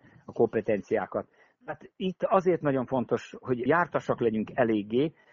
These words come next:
az agykutatásokban, tehát a különböző eredményekben, az antropológiában, ugye a logoterápiában, erről nem beszéltem.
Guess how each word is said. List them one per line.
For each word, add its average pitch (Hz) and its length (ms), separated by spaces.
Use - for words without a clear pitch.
az 107 140
agykutatásokban, 147 1080
tehát 113 200
a 107 60
különböző 104 540
eredményekben, 131 840
az - 160
antropológiában, 113 840
ugye 107 160
a 104 60
logoterápiában, 131 920
erről 117 180
nem 131 180
beszéltem. 127 580